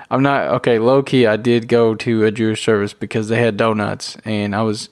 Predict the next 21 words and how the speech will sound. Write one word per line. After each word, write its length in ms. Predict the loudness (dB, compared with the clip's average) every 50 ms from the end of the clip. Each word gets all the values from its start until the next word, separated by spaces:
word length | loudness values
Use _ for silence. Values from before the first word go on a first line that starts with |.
| _
you 120 | -8 -8 -6
know, 100 | -4 -4
in 140 | -4 -2 -2
the 60 | 0
Army 300 | 0 0 0 0 -2 -2
basic 380 | -2 0 -2 -2 -2 -6 -10
training, 580 | -6 -2 -2 0 0 0 -2 -2 -2 -4 -6 -8 -10 _ _ _
and 140 | -12 -10 -10
you 60 | -6
couldn't 280 | -2 -2 -2 0 0 0
get 100 | 0 0
a 60 | 0
donut 300 | 0 0 0 0 -2 -2
anywhere 340 | -2 -4 -4 -2 -2 0 0
else 180 | 0 -2 -4 -6
in 60 | -6
the 80 | -4
world 360 | 0 2 2 2 2 0 -2 -4
at 60 | -6
that 160 | -8 -8 -8
point. 300 | -8 -8 -8 -8 -8